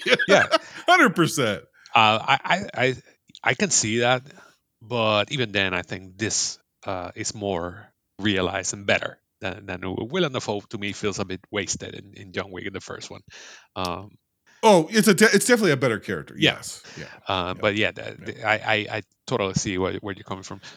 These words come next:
Speaker 1: But, uh, <sighs> I, I don't know. I, I, I really enjoy it. And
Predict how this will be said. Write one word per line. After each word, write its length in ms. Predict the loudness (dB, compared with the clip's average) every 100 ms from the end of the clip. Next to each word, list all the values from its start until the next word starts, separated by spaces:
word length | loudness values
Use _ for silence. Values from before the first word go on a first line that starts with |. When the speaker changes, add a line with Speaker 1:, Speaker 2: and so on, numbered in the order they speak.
| _
Speaker 1:
But, 200 | -2 -2 -6 _ _ _ _ -4
uh, 400 | -4 -4 -10 -16
<sighs> 60 | -10
I, 180 | -8 -6 -8 -12 -18 -20 -12 -6
I 80 |
don't 100 | -4
know. 100 | -4
I, 420 | -6 -8 -6 -4 -4 -2
I, 140 | -2
I 60 | -2 -6 -10
really 300 | -2 0 0
enjoy 380 | -4 -4 2 2
it. 120 | 2 -2 -20 -20 -20 -20 -8
And 200 | -6 -6